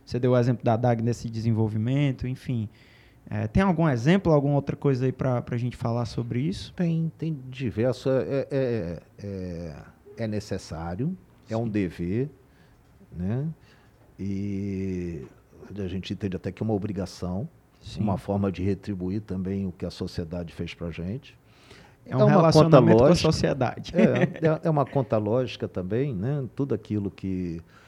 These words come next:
Speaker 2: desenvolve no Ceará, no Ceará será reinvestido.
Speaker 1: Sim.
Speaker 2: Né? Então, funciona dessa maneira.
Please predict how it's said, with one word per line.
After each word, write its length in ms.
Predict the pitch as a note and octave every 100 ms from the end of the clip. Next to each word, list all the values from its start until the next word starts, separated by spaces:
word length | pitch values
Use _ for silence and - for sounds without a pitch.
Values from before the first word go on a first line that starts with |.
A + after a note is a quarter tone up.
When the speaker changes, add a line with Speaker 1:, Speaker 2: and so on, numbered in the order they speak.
| - _ -
Speaker 2:
desenvolve 720 | G#2+ G2 G2 E2+ G#2+ F#2+ F#2+
no 100 | G2
Ceará, 460 | - F2+ F2 G#2+
no 100 | F#2+
Ceará 420 | F#2+ G#2 F2+ F#2
será 280 | F#2+ - F#2
reinvestido. 800 | F#2+ F#2 E2+ F2 - - F#2+ B2 - _ _ _ -
Speaker 1:
Sim. 420 | - G#2+ G#2 C3 E3
Speaker 2:
Né? 340 | F#2+ G2 A#2 -
Então, 460 | - - F#2+ G2 E2 - - - - - - - -
funciona 560 | G#2+ - - A2+ G2+
dessa 260 | F#2 F2+ F2+
maneira. 480 | E2 D#2 F#2+ A#2